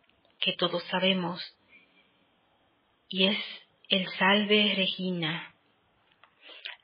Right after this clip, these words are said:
Es también conocida como la Salve, una oración católica dedicada a la Virgen María, la cual hizo aparición durante la liturgia de las horas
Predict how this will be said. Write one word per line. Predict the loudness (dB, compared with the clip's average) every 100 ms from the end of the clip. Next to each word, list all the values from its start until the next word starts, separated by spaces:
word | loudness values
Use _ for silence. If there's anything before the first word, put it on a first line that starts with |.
| _ _ _ _ _ _ 2
Es | 2 6
también | 6 6 6 4
conocida | 2 2 0 0 4 4 2 0
como | 4 6
la | 4 4
Salve, | 4 6 4 2 -2 -6 _ -4
una | 2 4
oración | 4 2 2 0
católica | 2 0 2 2 2 2
dedicada | 2 -2 0 2 4
a | 4
la | 2
Virgen | 0 0 0
María, | 0 0 2 2 2 0 -10 _ _ _ _ -20 -18 -18 -20 _ _ _ _ _ -2
la | 2 4
cual | 6 6 6 4
hizo | 2 4 4
aparición | 6 4 2 0 2 4 2
durante | 2 2 2 2 4
la | 6 4
liturgia | 2 -2 -2 0 2 2 4
de | 2
las | -2 -4 2
horas | 4 6 2